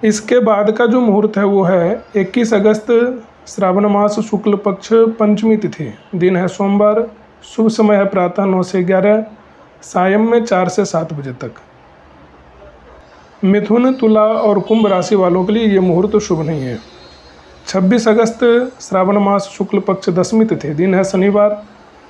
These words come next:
शुभ समय है प्रातः आठ से नौ, दोपहर में दो बजे से पाँच बजे तक। वृष, कन्या और मकर राशि वालों के लिए ये मुहूर्त शुभ नहीं है।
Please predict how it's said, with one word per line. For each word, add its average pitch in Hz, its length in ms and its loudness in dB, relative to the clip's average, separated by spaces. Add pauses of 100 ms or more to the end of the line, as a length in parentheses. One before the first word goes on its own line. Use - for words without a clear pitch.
(120)
शुभ 220 240 0
समय 220 260 2
है 196 140 0
प्रातः 196 320 0
आठ 180 200 2
से - 140 -4
नौ, 196 340 2
दोपहर 185 440 0
में 220 160 0
दो 185 140 2
बजे 185 220 2
से 185 140 -2
पाँच 180 300 -2
बजे 135 140 -6
तक। 123 220 -10 (1400)
वृष, 220 300 0
कन्या 226 480 2
और 214 280 0
मकर 202 320 0
राशि 185 300 0
वालों 185 280 0
के 190 120 -4
लिए 233 140 0
ये 214 120 4
मुहूर्त 185 380 0
शुभ 147 280 -2
नहीं 139 160 -8
है। 208 140 -8